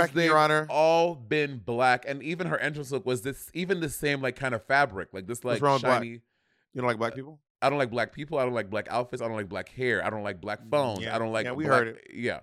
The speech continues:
Speaker 1: We all heard it.
Speaker 2: Uh, I don't like black ballpoint pens. I hate it. Um, so to see her in, even in the same kind of fabric again, I just, it's just not exciting. And it's the first episode. I wanna, like, re-, be really excited about who you are.
Speaker 1: Yeah, eh, yeah, I didn't love it.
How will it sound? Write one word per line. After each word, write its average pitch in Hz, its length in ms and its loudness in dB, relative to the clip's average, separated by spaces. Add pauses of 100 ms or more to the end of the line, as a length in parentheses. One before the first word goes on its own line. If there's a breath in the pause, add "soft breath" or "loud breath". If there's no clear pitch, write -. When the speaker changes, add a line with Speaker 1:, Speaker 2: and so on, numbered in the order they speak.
(100)
Speaker 1:
We 135 120 2
all 139 140 8
heard 123 200 4
it. 117 140 -8 (400)
Speaker 2:
Uh, 113 280 4
I 110 100 -2
don't 135 100 -2
like 120 160 -6
black 113 260 0
ballpoint 110 380 -4
pens. 127 420 -4
I 95 80 -8
hate 110 380 -6
it. 76 120 -12 (400 soft breath)
Um, 123 380 2
so 135 300 -4
to 131 160 -10
see 156 280 -12
her 175 200 0
in, 127 340 -8
even 170 200 -6
in 165 60 -10
the 151 80 -6
same 139 220 -8
kind 127 160 -8
of 107 80 -8
fabric 110 380 2
again, 143 280 -4
I 120 100 -6
just, 131 180 -18 (160 soft breath)
it's 160 100 -6
just 190 120 -12
not 208 100 0
exciting. 135 520 0
And 101 100 -8
it's 117 100 -10
the 156 80 -6
first 139 300 -6
episode. 127 340 -8
I 120 40 -4
wanna, 131 240 -6
like, 113 140 -4
re-, 110 160 -8
be 107 200 -8
really 107 240 -12
excited 98 280 -12
about 92 120 -10
who 98 80 -16
you 92 180 -14
are. 78 200 -14 (1400 soft breath)
Speaker 1:
Yeah, 117 320 -6
eh, 123 180 -6 (100)
yeah, 113 200 -4
I 98 60 -16
didn't 90 200 -20
love 82 140 -20
it. 95 80 -20